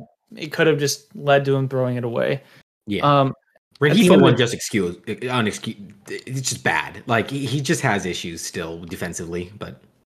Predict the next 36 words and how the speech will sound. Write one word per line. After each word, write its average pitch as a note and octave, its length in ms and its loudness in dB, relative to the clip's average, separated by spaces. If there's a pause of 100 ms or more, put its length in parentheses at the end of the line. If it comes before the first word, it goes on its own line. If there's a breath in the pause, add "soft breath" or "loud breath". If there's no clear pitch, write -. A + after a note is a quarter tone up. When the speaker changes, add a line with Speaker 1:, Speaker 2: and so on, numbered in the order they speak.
(260)
Speaker 1:
Yeah, C3 300 2
man. B2+ 280 2
He, D#3 500 2 (500)
Rengifo's D3+ 580 4
really C3 460 4
struggling A#2 640 0 (100)
in C#3+ 120 2
the B2+ 120 0
infield. A#2+ 480 0 (840)
I E3 80 8
mean, E3 160 8
he's F3 180 8
really F3 200 10
struggling B2+ 520 4 (960)
pretty F3+ 220 8
much D3+ 220 4
doing C#3 300 6
everything C#3 540 6
this B2 140 0
season, B2+ 380 0
except D3+ 360 4
today. C#3+ 280 6
He D3+ 120 0
had E3+ 100 8
a E3 40 6
good D#3+ 180 6
game D3 160 4
today, B2 380 0 (320 soft breath)
but, B2+ 360 6
uh, - 340 2
we'll, C#3+ 300 6
we'll C#3 140 8
get B2 160 0
to - 120 -4
that. - 300 0 (520 soft breath)
Speaker 2:
Yeah, A2 300 0